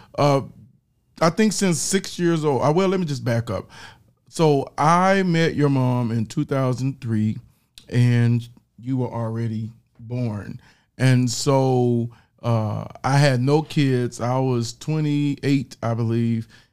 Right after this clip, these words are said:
and I had no children, and I was, uh, your mom's banker. <laughs> And, uh, during the day, uh, you know, she worked in one place, and then in the evening,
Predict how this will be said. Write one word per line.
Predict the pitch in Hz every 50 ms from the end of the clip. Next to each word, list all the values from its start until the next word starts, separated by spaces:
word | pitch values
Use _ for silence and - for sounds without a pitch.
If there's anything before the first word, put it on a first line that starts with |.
| _ _ -
and | 127 127 127 127 120 123 120 -
I | - 120
had | 123 120 113 110 107
no | 123 131 135 131
children, | - - 135 131 127 123 117 117 120 120 120 120 117 117 - _ _ _ _ -
and | 117 120 117 117 113
I | - - 117 120 123 123
was, | 127 120 120 120 120 117 - - - -
uh, | 104 104 101 101 104 107 - - - - - - _
your | - 113 127 123
mom's | 123 131 127 123 123 120 117 117 110 - - - _ _
banker. | - 117 113 131 127 120 117 - - - - - - - - _ - - - -
<laughs> | 139 120 - - - 185 - - - - - -
And, | 139 139 139 135 131 131 135 131 - -
uh, | 127 131 123 120 117 - - - - -
during | 131 143 156 156 147
the | 139 131
day, | 123 139 180 202 202 196 196 202 196 180 - - - _ _ _ _ -
uh, | 131 131 127 123 120 120 117 117 131 123 - _
you | 151 147
know, | 151 139 131 127 127
she | 127 - - 151 147
worked | 143 143 139 139 135 135 135
in | 131 127 131
one | 151 165 170 165
place, | 151 160 156 151 147 147 135 -
and | 131 131 127
then | 127 123 123 123 117
in | 104 120 117 110 107 -
the | - 147
evening, | 160 165 165 151 135 127 120 117